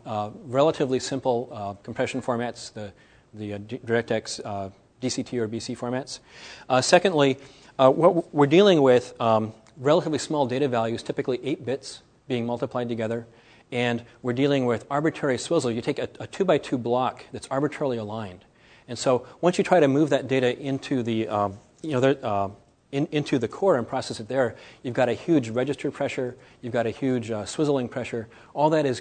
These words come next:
can be done very efficiently in fixed function logic. So the, the future direction that I foresee for texture sampling is that a lot of the setup type operations that are sort of general purpose coding gradually peel off and become general code.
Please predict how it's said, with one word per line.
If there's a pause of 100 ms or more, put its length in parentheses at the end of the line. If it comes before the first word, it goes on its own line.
can
be
done
very
efficiently
in
fixed
function
logic. (240)
So (220)
the,
the
future
direction
that
I
foresee
for
texture
sampling (260)
is
that
a
lot
of
the
setup
type
operations
that
are
sort
of
general
purpose
coding (380)
gradually
peel
off
and
become
general
code.